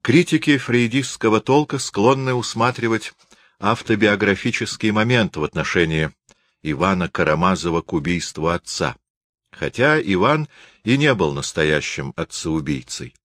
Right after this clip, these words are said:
но, зная о готовящемся преступлении и не предотвратив его, стал соучастником. По мнению этих критиков, Достоевский, собственный отец которого был убит кучером,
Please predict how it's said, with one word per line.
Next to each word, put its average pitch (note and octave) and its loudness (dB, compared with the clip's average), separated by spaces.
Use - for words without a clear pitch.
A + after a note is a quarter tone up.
но, D#2 -2
зная E2+ 0
о F2+ -4
готовящемся D#2+ -2
преступлении D#2+ -2
и G#2 2
не F2+ 4
предотвратив E2 0
его, C2+ -4
стал E2 -2
соучастником. - -6
По G2+ 2
мнению E3 6
этих C#3+ 0
критиков, F#2+ -2
Достоевский, D#2+ 0
собственный D#2+ -2
отец A#2+ -4
которого D2+ 0
был F#2 -2
убит D#2 -6
кучером, G#2 -4